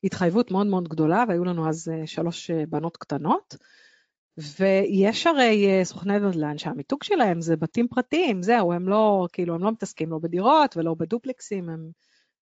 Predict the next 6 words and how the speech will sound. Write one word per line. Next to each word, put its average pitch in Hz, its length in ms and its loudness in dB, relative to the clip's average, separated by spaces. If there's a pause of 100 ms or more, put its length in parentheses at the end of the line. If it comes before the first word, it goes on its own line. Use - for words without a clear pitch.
(120)
אה, 165 340 -4
זה 165 140 -8
חלק 233 340 0
מה, 175 460 -2 (220)
אה, 170 440 -6
בידול. 170 580 2